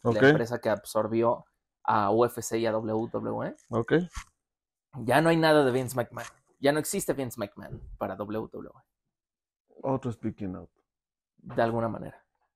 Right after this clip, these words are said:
Speaker 1: Pero,
Speaker 2: Pero a
Speaker 1: pero
Speaker 2: ¿qué
Speaker 1: ahí sí,
Speaker 2: niveles?
Speaker 1: ese sí es otro nivel, ¿no?
Speaker 2: Justo.
Speaker 1: Pero bueno, y luego, y luego de, pasando a su evento principal, ¿no? Royal, uno
Speaker 2: Ah,
Speaker 1: de sus
Speaker 2: u-
Speaker 1: eventos principales, Royal Rumble, entre Royal Rumble y WrestleMania.
Speaker 2: Y,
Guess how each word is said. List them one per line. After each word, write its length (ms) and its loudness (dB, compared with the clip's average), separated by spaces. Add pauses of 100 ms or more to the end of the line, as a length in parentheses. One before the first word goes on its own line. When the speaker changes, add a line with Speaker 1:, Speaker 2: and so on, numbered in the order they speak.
(880)
Speaker 1:
Pero, 340 0 (460)
Speaker 2:
Pero 280 6
a 160 4 (120)
Speaker 1:
pero 320 4
Speaker 2:
¿qué 60 2
Speaker 1:
ahí 80 10
sí, 40 8 (200)
Speaker 2:
niveles? 280 8 (100)
Speaker 1:
ese 140 0
sí 180 -2
es 160 -4
otro 160 -8
nivel, 320 -4
¿no? 60 -16 (840)
Speaker 2:
Justo. 360 -12 (400)
Speaker 1:
Pero 240 -6
bueno, 280 -4
y 100 4
luego, 440 4 (580)
y 80 -2
luego 300 10
de, 240 0 (200)
pasando 300 0
a 40 0
su 100 -2
evento 500 0
principal, 720 -2 (180)
¿no? 240 -14 (720)
Royal, 320 0
uno 100 6
Speaker 2:
Ah, 60 8
Speaker 1:
de 60 10
sus 80 4
Speaker 2:
u- 40 6
Speaker 1:
eventos 240 4
principales, 560 0
Royal 300 0
Rumble, 500 2
entre 180 -2
Royal 300 4
Rumble 380 4
y 40 -6
WrestleMania. 720 -4
Speaker 2:
Y, 480 -2